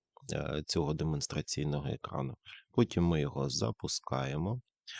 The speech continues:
Е, пе-, нам необхідно пересвідчитися, що ми знаходимося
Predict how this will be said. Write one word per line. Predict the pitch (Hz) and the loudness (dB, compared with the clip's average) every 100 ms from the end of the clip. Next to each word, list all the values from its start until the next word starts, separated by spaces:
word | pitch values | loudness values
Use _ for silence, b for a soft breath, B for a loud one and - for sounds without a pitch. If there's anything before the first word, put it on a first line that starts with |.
| B - | B -4
Е, | 71 76 | 0 0
пе-, | 76 98 98 | 2 6 8
нам | 95 117 104 | 8 8 8
необхідно | 92 - 92 85 | 6 4 2 4
пересвідчитися, | - 95 90 - 98 - - - - | 4 4 4 6 4 4 0 -2 0
що | 76 85 | 0 2
ми | 85 | 2
знаходимося | 80 82 - 87 80 78 76 - | 2 0 2 2 2 2 2 2